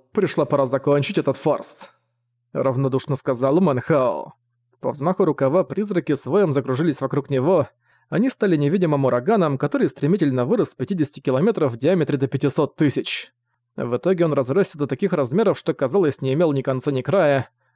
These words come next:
Манхао находился в самом центре, подобно божественной сущности мира. Исходящее от него давление затмило давление небес, накрыло собой весь мир. Орда призраков тоже испускала давление, которое вместе с давлением самого Манхао вызвало землетрясение во всём мире.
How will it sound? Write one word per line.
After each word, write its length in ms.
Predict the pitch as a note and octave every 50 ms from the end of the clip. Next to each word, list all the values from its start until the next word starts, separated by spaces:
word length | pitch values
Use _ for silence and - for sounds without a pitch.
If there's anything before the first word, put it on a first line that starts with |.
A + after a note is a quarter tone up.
| _ _ _
Манхао 520 | - - A#2+ B2 C3 - G3 G3+ F3+ D#3+
находился 560 | D3 C#3+ B2 C#3+ C3 C#3 F#3+ F3+ - - C3+
в 40 | B2
самом 340 | - - F3 D#3 C3+ B2 B2
центре, 380 | - - A3+ A3 F3 - - C#3+
подобно 420 | - - C#3+ G3 B3 F#3 D#3 D#3
божественной 480 | C3+ C#3 C3 A#2 F#3+ E3+ - - D3 C3+
сущности 500 | - - D#3+ C#3 - D3 B2+ - - D#3
мира. 500 | C#3+ C#3+ D3 C#3+ C3 A#2+ D#2+ C2 - - _ _ _ _ _ _ _ _ _ -
Исходящее 600 | C#3 C3 - - B2 B2 C3+ C3 - - C#3 B2+
от 60 | -
него 160 | C#3 C3 C3
давление 400 | B2 C3+ B2+ B2 C3+ C#3 C3+ C3
затмило 420 | A#2 B2+ A#2 - C#3 D3 C#3 C#3
давление 380 | B2 C3 B2 C3 C#3+ C#3 C3+ C3
небес, 400 | C3 C3 B2+ B2+ C#3+ D#3+ D#3 -
накрыло 360 | D3 B2+ - E3+ G3+ G#3 D#3+
собой 300 | - - D3 B2+ D3 C#3+
весь 200 | B2+ A#2+ - -
мир. 360 | C#3+ E3 G3+ F#3+ D#3 B2 - _ _ _ _ _ _ _ _
Орда 320 | - C3 C3 B2 C#3+ G3 A#3+
призраков 500 | A#3+ G#3+ A#3 F#3+ F3 E3+ - E3 C#3+ -
тоже 220 | - A#3+ - C#3
испускала 480 | B2+ - - C#3 B2 - - C#3+ C3+ B2+
давление, 480 | B2 A#2+ A2+ B2+ E3+ G3 F3 D3 C3+
которое 320 | - - C3 - C#3 C#3 C3
вместе 320 | - D3 D3+ C3 - -
с 60 | B2+
давлением 440 | A#2 - C3+ B2 C#3 D#3+ D3+ C#3+ C3
самого 360 | B2 - C#3+ C3+ C#3 C#3 C#3+
Манхао 520 | C#3 C3 A#2+ A#2+ - - D3+ E3 E3 D3 C3
вызвало 400 | B2+ D3+ F#3+ F3+ F#3 F#3 F3 D#3
землетрясение 680 | B2 C#3+ C3+ B2 - B2+ A#2 - - D3 D3+ D#3+ F3+
во 100 | F#3+ A#3+
всём 300 | A#3+ - - D#3 C#3+ C#3+
мире. 500 | D3 D3 D3+ C#3+ C3 B2 - A#1+ B1+ -